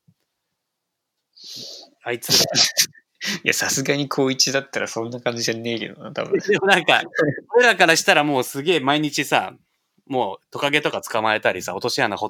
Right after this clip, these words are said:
Speaker 1: たりとかしてるさ。
Speaker 2: <laughs> いや、いつの思い出だよ、お前。
Speaker 1: <laughs> でもなんか、いや、そういう仲間が、もう、俺からしたらもう、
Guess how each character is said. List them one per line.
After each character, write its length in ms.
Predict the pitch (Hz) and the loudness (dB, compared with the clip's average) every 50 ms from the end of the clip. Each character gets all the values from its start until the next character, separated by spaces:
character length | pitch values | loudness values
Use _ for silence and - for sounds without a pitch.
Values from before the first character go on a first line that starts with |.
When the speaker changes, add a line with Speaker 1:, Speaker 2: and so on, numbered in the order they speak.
| - | -6
Speaker 1:
た 100 | _ 98 | _ -8
り 80 | 90 87 | -8 -8
と 60 | 92 | -10
か 100 | 87 90 | -10 -10
し 120 | - - - | -10 -8 -8
て 100 | - 117 | -6 -6
る 120 | 117 107 | -6 -4
さ。 120 | - 123 | 2 4
Speaker 2:
<laughs> 240 | - - - - - 180 | 4 4 4 4 4 2
い 40 | |
や、 100 | 139 151 131 | 4 4 2
い 100 | 131 143 151 | 2 0 -2
つ 220 | - - - 160 | -4 -4 -2 0
の 120 | 139 120 110 | 0 0 0
思 180 | 107 110 113 120 | 0 -2 -2 -2
い 60 | 123 | -2
出 120 | 120 120 | -2 -2
だ 120 | 120 113 107 | -2 -2 -2
よ、 80 | 101 | -2
お 60 | 104 101 | 2 2
前。 120 | 107 - | 2 4
Speaker 1:
<laughs> 160 | - - 151 | 4 4 4
で 80 | - - | 4 4
も 60 | - | 2
な 100 | 160 151 | 2 2
ん 40 | 160 | 0
か、 80 | - 123 | 0 -2
い 20 | |
や、 460 | - - - - - - - - 160 139 139 - | 0 0 -2 -2 -2 -4 0 2 2 2 4 4
そ 140 | 226 233 214 | 4 4 4
う 60 | 226 | 4
い 100 | 220 214 | 4 4
う 40 | 202 | 6
仲 260 | 190 190 - 214 214 | 4 6 6 6 6
間 140 | 214 214 185 | 6 4 6
が、 480 | 147 147 147 139 120 95 90 90 - - _ _ _ _ _ _ | 6 6 6 6 6 4 2 -2 -6 -10 _ _ _ _ _ _
も 380 | _ 170 170 151 120 101 - - | _ 2 2 2 2 0 -4 -8
う、 640 | _ _ _ _ _ _ _ _ _ _ _ _ _ - - - - - _ _ _ - | _ _ _ _ _ _ _ _ _ _ _ _ _ -20 -20 -20 -20 -20 _ _ _ -2
俺 200 | 151 170 202 190 | 0 0 2 2
か 120 | 202 208 | 4 2
ら 80 | 196 185 | 2 2
し 60 | 170 | 2
た 120 | - 202 156 | 2 2 2
ら 100 | 110 101 | 2 0
も 320 | 110 113 98 90 90 - | -2 -4 -6 -6 -8 -14
う、 60 | _ | _